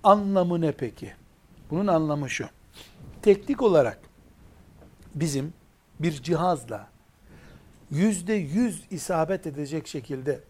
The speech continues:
seccademizi tam Kabe'ye yüzde yüz paralel bir şekilde seccademizi sermemiz mümkünse,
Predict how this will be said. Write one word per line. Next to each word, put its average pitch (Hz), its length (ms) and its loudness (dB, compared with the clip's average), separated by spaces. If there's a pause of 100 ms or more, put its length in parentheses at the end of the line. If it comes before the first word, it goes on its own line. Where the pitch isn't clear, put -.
seccademizi 151 880 0 (120)
tam 196 340 4 (100)
Kabe'ye 151 640 2 (600)
yüzde 175 400 -2
yüz 196 420 -4 (560)
paralel 165 540 2
bir 156 60 -8
şekilde 147 500 -8
seccademizi 151 960 2 (500)
sermemiz 156 720 2
mümkünse, 160 800 -4